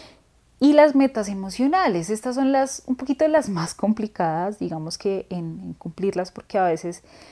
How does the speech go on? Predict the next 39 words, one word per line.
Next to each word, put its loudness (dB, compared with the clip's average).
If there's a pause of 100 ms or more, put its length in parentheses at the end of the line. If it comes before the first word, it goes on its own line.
(160)
hay 0
muchas -6
cosas -8
que -12 (340)
tienen -2
que -4
ver -2
con -6 (460)
el -4
trabajo 0
en -8
sí -6
mismo, -4
que -6
creo -2
que -6
es -6
un, -6 (100)
es -10
un -8
poquito -8
más -6
complejo -2 (440)
cuando -2
empiezas -8
a -6
trabajar -6
internamente -10
en -12
ti. -16 (480)
Esto -4
requiere, -2
por -4
ejemplo, 0
no -10
sé, -14
tomar -8
terapia, -8 (540)
em, -4